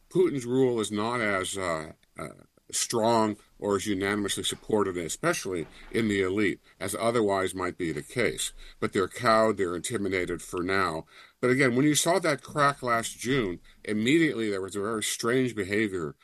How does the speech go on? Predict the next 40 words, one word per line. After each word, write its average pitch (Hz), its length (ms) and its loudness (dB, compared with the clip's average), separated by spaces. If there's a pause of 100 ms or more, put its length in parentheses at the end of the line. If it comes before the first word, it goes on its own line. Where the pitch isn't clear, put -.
(140)
from 104 160 -4
a 95 60 -2
lot 101 200 0
of 110 40 -10
these 104 180 0
so-called 101 460 -2
elites 95 400 -2
around 82 320 -6
Putin, 104 340 -4 (400)
which 120 180 -2
indicated 143 540 2
they 120 140 2
were 123 140 -2
pausing, 131 520 -4
they 85 80 -8
were 92 100 -8
stepping 104 380 -4
back 85 280 -6
and 85 140 -8
seeing 95 300 -4
how 92 240 -4
it, - 100 -10 (300)
it 90 140 -6
turned 87 280 0
out. 101 240 0 (360)
That 131 220 4
probably 156 500 4
is 110 120 2
still 131 440 2 (160)
a 101 100 -6
potential 110 640 -4 (260)
outcome 101 580 -2 (280)
there, 98 540 2 (280)
but 110 100 -8
the - 60 -8
problem 131 480 2
is 104 140 0
on 101 200 -4
the 95 80 -2
surface, 139 640 0